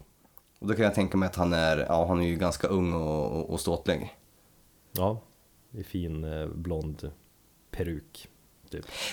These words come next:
Speaker 1: Men en fråga angående den här filmen och musiken. Alltså, släpptes musiken som ett soundtrack till filmen eller släpptes det en plojskiva?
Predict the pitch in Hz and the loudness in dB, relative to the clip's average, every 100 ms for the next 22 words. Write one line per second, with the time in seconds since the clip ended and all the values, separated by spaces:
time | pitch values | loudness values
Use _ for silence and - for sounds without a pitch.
0 | - - - - 160 170 165 185 151 190 | -6 -6 -8 6 8 10 8 6 6 8
1 | 120 117 113 104 98 95 98 101 107 98 | 8 8 8 8 8 8 6 6 6 4
2 | - 107 101 95 92 - 104 104 - 175 | 4 4 6 4 2 0 2 4 4 2
3 | 139 - 87 - 101 104 104 - 139 135 | 0 2 2 4 2 2 2 4 4 2
4 | - - - - 107 101 - 92 - 92 | -4 2 2 4 2 2 0 -2 -2 -2
5 | 85 90 87 - - 131 139 113 - 87 | 0 -2 -2 0 2 4 4 2 0 -2
6 | - - - 147 143 135 120 92 92 - | -4 -2 2 4 4 4 4 2 0 -2
7 | 90 - 90 92 82 80 - 110 107 87 | -4 -4 -2 0 0 -2 -4 2 4 2
8 | 80 - 147 98 57 | 0 -2 0 0 0